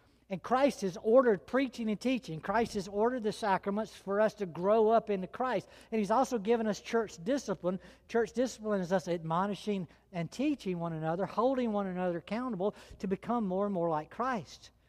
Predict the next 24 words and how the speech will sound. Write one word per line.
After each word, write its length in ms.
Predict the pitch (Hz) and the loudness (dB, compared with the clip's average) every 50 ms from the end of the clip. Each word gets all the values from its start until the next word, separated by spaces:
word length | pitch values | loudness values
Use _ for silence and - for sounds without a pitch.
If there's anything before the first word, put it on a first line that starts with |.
| _ _ _ | _ _ _
And 80 | 196 190 | -6 -4
there's 100 | 180 196 | -2 0
no 140 | 233 240 | 2 2
other 140 | 254 233 208 | 2 2 0
place 260 | - - 196 190 - | 0 0 0 0 0
it 80 | 202 165 | -2 -2
happens 480 | 135 208 254 269 - - 127 123 - - | -2 -2 -4 -4 -6 -8 -12 -14 -10 -4
but 140 | - 190 175 | -2 0 0
in 180 | 190 220 220 | 0 0 -2
the 80 | 196 185 | -4 -4
body 380 | 156 156 139 123 135 156 175 170 | -2 -2 -2 -2 -4 -6 -6 -8
of 100 | - - | -8 -10
Christ. 600 | - 254 285 269 151 - _ _ _ _ _ _ _ _ _ _ _ _ _ _ _ _ _ _ _ _ _ _ _ _ _ _ _ _ _ _ _ _ _ _ _ _ _ _ _ - | -10 -10 -10 -10 -12 -14 _ _ _ _ _ _ _ _ _ _ _ _ _ _ _ _ _ _ _ _ _ _ _ _ _ _ _ _ _ _ _ _ _ _ _ _ _ _ _ -8
And 100 | 165 175 | -2 0
that's 180 | 220 247 226 240 | 2 2 2 2
why 180 | 233 214 196 | 2 2 2
I 40 | 190 | 2
say, 220 | - - 240 240 208 175 | 4 4 4 4 4 2
I 100 | 190 208 | 0 0
know 300 | 202 202 226 285 311 269 | 2 4 4 4 4 4
a 60 | - | 2
secret 640 | - - - 254 311 320 - - 170 151 147 170 - - - - _ - | -2 -4 0 2 2 2 2 0 -4 -6 -6 -6 -10 -16 -20 -20 _ -6
to 140 | - 202 208 | -2 -2 -2
wonderful 680 | 175 175 196 262 302 294 240 208 - - 190 190 | 2 4 4 4 4 4 2 0 -2 -2 -2 -4